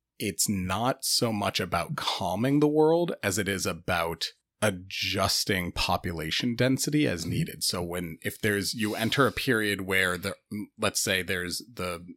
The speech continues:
Speaker 1: the, mm, you know, the earth area is particularly volatile,
Speaker 2: Mm-hmm.
Speaker 1: that's when the air, the airships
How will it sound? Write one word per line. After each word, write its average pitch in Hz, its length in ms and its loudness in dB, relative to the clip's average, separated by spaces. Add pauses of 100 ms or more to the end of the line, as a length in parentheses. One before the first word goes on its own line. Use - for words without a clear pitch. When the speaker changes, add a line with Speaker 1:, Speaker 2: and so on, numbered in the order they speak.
Speaker 1:
the, 92 240 -4 (240)
mm, 90 200 -10 (100)
you 101 100 -4
know, 85 100 -4
the 87 220 -8
earth 90 320 -2 (720)
area 87 300 0
is 82 100 -4
particularly 82 680 0
volatile, 131 720 0 (180)
Speaker 2:
Mm-hmm. 110 280 -2 (220)
Speaker 1:
that's 95 380 0
when 87 560 0 (400)
the 101 180 -2
air, 95 520 4 (1080)
the 98 180 -4
airships - 760 2